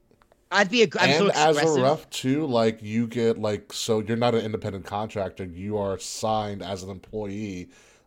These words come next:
Speaker 2: of W W E, so they cover all of your accommodations.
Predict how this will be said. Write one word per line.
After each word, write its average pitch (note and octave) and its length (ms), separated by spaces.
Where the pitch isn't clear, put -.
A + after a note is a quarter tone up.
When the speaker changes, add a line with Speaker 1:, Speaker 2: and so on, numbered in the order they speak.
Speaker 2:
of F#2 240
W G2+ 320
W F2+ 340
E, G2 140
so G2 180
they G#2+ 420
cover G2 520
all G#2+ 260
of F2+ 140
your F#2 100
accommodations. - 880